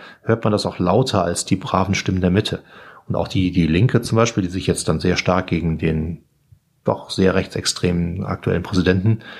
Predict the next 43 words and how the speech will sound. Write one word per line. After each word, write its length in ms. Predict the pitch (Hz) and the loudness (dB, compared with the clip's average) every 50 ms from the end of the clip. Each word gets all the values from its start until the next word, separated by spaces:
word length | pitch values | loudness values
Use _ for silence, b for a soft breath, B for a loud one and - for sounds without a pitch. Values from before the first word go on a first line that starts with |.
| B B B | B B B
Bolsonaro 560 | - 92 90 - - 85 82 85 92 107 113 | -2 0 0 0 0 0 0 0 0 -2 0
wehrt, 360 | 101 104 101 101 - - - - | 2 2 2 2 0 -6 -2 0
die 440 | 92 87 87 87 82 - - - - | 0 0 2 0 -4 -6 -10 -18 -4
ist 260 | - 104 - - - | -2 -2 0 0 2
jetzt 260 | 98 95 - - - - | 0 0 0 0 -2 0
auch 220 | 104 107 - - | 0 0 2 0
nicht 240 | 107 101 - - - | -2 -2 -2 -2 -2
unbedingt 320 | 110 107 107 98 95 - | 2 2 4 2 2 0
immer, 200 | 107 98 101 92 | 0 0 -2 0
findet 240 | - - 117 113 - | 2 2 2 2 4
auch 80 | - 104 | 2 2
nicht 120 | 107 101 | 2 2
unbedingt 200 | 98 101 95 98 | 2 0 0 0
immer 100 | 98 92 | 0 2
den 100 | 92 90 | 2 2
richtigen 320 | 90 90 - - 90 - | 0 0 -2 -4 -4 0
Ton. 280 | - - 123 78 69 80 | 2 2 2 2 0 -4
Also 140 | 85 87 85 | -8 -8 -8
die 220 | 85 85 92 92 | -6 -6 -6 -6
gehen 280 | - - - 101 92 92 | -8 -4 -2 0 2 2
dann 120 | 92 95 | 2 4
auch 160 | 113 127 104 | 4 2 2
ins 120 | 92 - - | 0 -2 -4
Autoritäre 560 | 82 85 - - 92 90 - - 87 82 85 | -4 -6 -4 -4 -4 -4 -2 -2 -2 -2 -2
manchmal 300 | 85 87 - - 90 90 | -4 -4 -4 -2 -2 -4
ab 100 | - - | -4 -4
und 80 | 92 - | -8 -6
das 60 | - | -6
macht 160 | 101 - - | -8 -6 -4
mir 60 | 113 | -4
genauso 320 | 98 95 92 90 95 95 90 | -2 0 2 2 2 0 -2
viel 200 | - - - - | -4 -6 -10 -12
Angst. 260 | - 87 - - - | -12 -8 -8 -2 0
Oder 180 | 110 107 107 B B B B B | 0 0 0 B B B B B
nicht 180 | 160 170 - - | 2 2 4 2
ganz 220 | - 135 151 143 | 2 2 2 2
so 80 | - 127 | 0 -2
viel 140 | 107 120 123 | -2 -2 -2
Angst, 260 | - 120 117 - 127 | -2 -2 0 0 0
aber 300 | 101 104 107 - - _ _ | 0 -2 -2 -4 -8 _ _
ebenso 420 | - 117 110 113 95 98 104 101 | 0 2 2 2 2 2 0 0
Angst, 380 | 82 76 - - - - - - | -2 -6 -8 -8 -10 -12 -10 -12
ja. 100 | - - | -14 -14